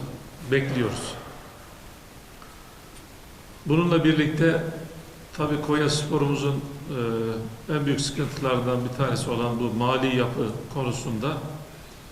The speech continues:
aşağı yukarı beş altı sene önce göreve geldiğimizdeki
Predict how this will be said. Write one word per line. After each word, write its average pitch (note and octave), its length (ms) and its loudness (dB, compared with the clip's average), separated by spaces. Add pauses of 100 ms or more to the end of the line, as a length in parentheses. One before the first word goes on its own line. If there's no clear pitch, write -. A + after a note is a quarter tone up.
(1800)
aşağı D3+ 200 2
yukarı C#3 320 2
beş C#3+ 220 2
altı C#3+ 280 2
sene C3+ 200 2
önce A#2+ 260 2
göreve B2+ 380 4
geldiğimizdeki A#2 1080 2